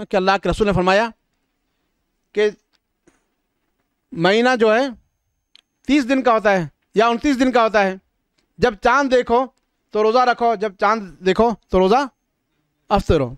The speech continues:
فَإِنْ غُمَّ عَلَيْكُمْ، آخر میں لفظ ہے جو محل استشہاد ہے، فَإِنْ غُمَّ عَلَيْكُمْ، اور اگر تمہارے اوپر غب-، غبار آ جائے، یعنی دکھائی نہ دے، گرد و غبار ہو، فَأَكْمِلُوا عِدَّتَ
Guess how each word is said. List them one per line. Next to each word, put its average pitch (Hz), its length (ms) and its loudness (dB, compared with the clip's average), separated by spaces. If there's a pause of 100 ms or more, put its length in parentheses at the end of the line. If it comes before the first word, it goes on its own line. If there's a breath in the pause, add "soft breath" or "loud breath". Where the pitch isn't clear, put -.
(640 loud breath)
فَإِنْ 285 240 2
غُمَّ 311 240 2
عَلَيْكُمْ، 277 340 0
آخر 226 340 0
میں 262 100 0
لفظ 233 180 0
ہے 269 60 2
جو 247 140 2
محل 220 200 2
استشہاد 220 360 -2
ہے، 240 140 2 (540)
فَإِنْ 233 180 2
غُمَّ 269 220 2
عَلَيْكُمْ، 254 440 0 (320)
اور 202 220 0
اگر 226 300 2 (640)
تمہارے 226 260 0
اوپر 233 220 0
غب-، 190 240 -6
غبار 208 340 0
آ 220 140 2
جائے، 226 260 2
یعنی 196 300 -2
دکھائی 185 340 -4
نہ 233 40 0
دے، 226 160 2 (340)
گرد 202 120 0
و 220 80 2
غبار 220 200 2
ہو، 247 200 0 (1160)
فَأَكْمِلُوا 254 560 0
عِدَّتَ 247 400 0